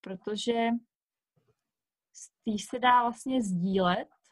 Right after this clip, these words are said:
takže se to dostane i k víc lidem. Ale tu svoji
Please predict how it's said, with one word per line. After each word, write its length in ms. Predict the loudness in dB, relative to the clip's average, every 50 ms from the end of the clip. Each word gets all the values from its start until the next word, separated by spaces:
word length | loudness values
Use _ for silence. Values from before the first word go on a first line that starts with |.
| _ _ _ _ -20 _ _ _ _ _ _ _ _ _ _ _ _ _ _ _ _ _ _ _ _
takže 180 | -12 -10 -8 -8
se 140 | -8 -10 -8
to 140 | -4 -2 -2
dostane 420 | -2 -2 -4 -4 -2 0 0 0
i 100 | 0 -4
k 80 | -6 -4
víc 240 | -4 -4 -4 -2
lidem. 480 | -2 0 0 0 0 0 0 -2 -4 -4 -8 _ _ -20 _ _ _ _ -20 -20 -20 -18 -18 -20 _ _ 4 6 8 8
Ale 200 | 10 10 10 10 10 10 8 6 4 2 -6 _ _ _ _ _ _ _ _ _ _ -20 -18 _
tu 120 | -4 -4 -4
svoji 560 | -4 -4 -4 -2 0 2 2 2 2 2 0